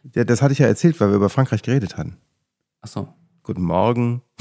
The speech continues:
Speaker 2: Ja, ich, ich bin seit drei Uhr dreißig wach
Speaker 1: Es
Speaker 2: und
Speaker 1: tut
Speaker 2: jetzt
Speaker 1: mir
Speaker 2: ist
Speaker 1: leid.
Speaker 2: fast,
Speaker 1: Da musst
Speaker 2: es
Speaker 1: du,
Speaker 2: ist
Speaker 1: da
Speaker 2: vor
Speaker 1: musst du
Speaker 2: sieben.
Speaker 1: mir halt sagen, "Stefan, pass auf, ich bin da total unpässlich. Ich möchte Wikipedia Roulette heute nicht aufzeichnen."
Speaker 2: Aber ich liebe Wikipedia Roulette.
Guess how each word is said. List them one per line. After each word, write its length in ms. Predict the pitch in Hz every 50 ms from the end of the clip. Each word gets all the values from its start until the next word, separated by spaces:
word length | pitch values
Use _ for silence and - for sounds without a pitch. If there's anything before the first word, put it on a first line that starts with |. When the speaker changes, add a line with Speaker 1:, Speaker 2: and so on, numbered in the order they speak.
| 160 127 - - -
Speaker 2:
Ja, 120 | 117 131 131 -
ich, 180 | 127 120 -
ich 140 | 135 117 -
bin 160 | - 156 196
seit 240 | 185 175 165 160 151
drei 280 | - 127 - 123 151 175
Uhr 100 | 170 175
dreißig 580 | 147 131 123 131 202 220 - - 139 123 - 120
wach 160 | 117 123 151
Speaker 1:
Es 60 | 165
Speaker 2:
und 80 | 151 147
Speaker 1:
tut 100 | 190 254
Speaker 2:
jetzt 100 | 135 196
Speaker 1:
mir 60 | 220 220
Speaker 2:
ist 100 | 214 202
Speaker 1:
leid. 320 | 202 226 254 254 240 247 - - - -
Speaker 2:
fast, 80 | 196 196
Speaker 1:
Da 60 | 196
musst 200 | 202 233 196 156
Speaker 2:
es 40 | 175
Speaker 1:
du, 40 | 214
Speaker 2:
ist 160 | 233 190 196
Speaker 1:
da 60 | 208
Speaker 2:
vor 60 | 190 196
Speaker 1:
musst 180 | 220 254 170
du 40 | 160
Speaker 2:
sieben. 120 | 240 226 214
Speaker 1:
mir 140 | 214 202
halt 140 | 190 185 170
sagen, 300 | - 165 175 190 202 214
"Stefan, 320 | - - 196 196 208 185 170
pass 160 | - 170 151
auf, 220 | 117 87 - 160
ich 100 | 185 165
bin 140 | - - 180
da 80 | 180 165
total 320 | - 170 - - 156 156
unpässlich. 520 | - - 180 202 - 190 170 - 147 127
Ich 160 | 117 117 147 151
möchte 640 | 143 143 151 180 226 214 - - - 220 196 143
Wikipedia 560 | 113 120 - 127 110 - - 110 98 92 98 95
Roulette 360 | 87 95 95 95 95 95 -
heute 220 | 95 95 90 - 90
nicht 180 | 90 82 -
aufzeichnen." 380 | - 87 90 - - - - 117
Speaker 2:
Aber 140 | 135 170 175
ich 100 | 190 120
liebe 460 | 135 135 175 262 339 285 190 139 123
Wikipedia 560 | 127 131 - 156 131 - - 143 139 127 123
Roulette. 380 | 120 113 117 113 113 110 -